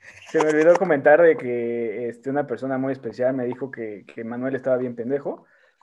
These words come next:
porque sí hay secuela de Ace Ventura, ahí está la dos y la tres.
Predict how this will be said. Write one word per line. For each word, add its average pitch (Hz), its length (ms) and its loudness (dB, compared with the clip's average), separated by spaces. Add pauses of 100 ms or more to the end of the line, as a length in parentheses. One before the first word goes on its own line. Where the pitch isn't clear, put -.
porque 127 260 -6
sí 143 220 2
hay 160 320 6
secuela 147 680 4 (340)
de 117 420 -2
Ace 143 100 -4
Ventura, 139 600 2 (140)
ahí 131 360 -2
está 131 240 -2
la 131 120 4
dos 135 220 0
y 127 40 -8
la 110 140 -4
tres. 117 260 -6